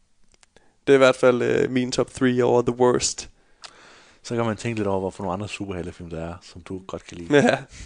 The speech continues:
Speaker 2: <laughs> Ej, men det er jo dejligt, det er jo dejligt at snakke med dig, Simon, fordi
Speaker 1: Ja.
Speaker 2: du, øh, du ser ligesom de gode ting, øh, i de her film.
Speaker 1: Ja, men det er ligesom også nødt til, jeg har det også lidt med, at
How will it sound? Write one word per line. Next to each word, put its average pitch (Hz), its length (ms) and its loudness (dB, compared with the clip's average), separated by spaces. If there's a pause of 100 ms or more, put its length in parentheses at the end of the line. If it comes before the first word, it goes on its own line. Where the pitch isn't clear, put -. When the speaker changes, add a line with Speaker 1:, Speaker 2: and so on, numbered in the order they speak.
(120)
Speaker 2:
<laughs> - 460 -14
Ej, 123 100 4
men 135 80 2
det 131 60 4
er 127 40 8
jo 120 60 6
dejligt, 117 300 4
det 107 40 -2
er - 20 2
jo 104 40 4
dejligt 107 160 4
at 101 60 -2
snakke 104 260 -2
med 90 40 0
dig, 95 80 -2
Simon, 92 220 -10
fordi 95 100 -8
Speaker 1:
Ja. 82 60 -10
Speaker 2:
du, 90 240 -2
øh, 80 60 -10 (480)
du 107 40 -10
ser 113 160 0
ligesom 98 200 -2
de - 80 -14
gode 104 220 -8
ting, 90 220 -8
øh, 80 240 -8 (200)
i 101 80 -16
de 92 140 -10
her 90 120 -14
film. 92 280 -10 (260)
Speaker 1:
Ja, 220 180 4
men 214 120 -4
det 196 100 4
er 185 100 4
ligesom 175 320 2
også 165 180 2
nødt 170 160 4
til, 160 140 4
jeg 143 260 8
har 147 160 0
det 131 100 4
også 131 180 2
lidt - 400 -2
med, 131 80 2
at 127 300 0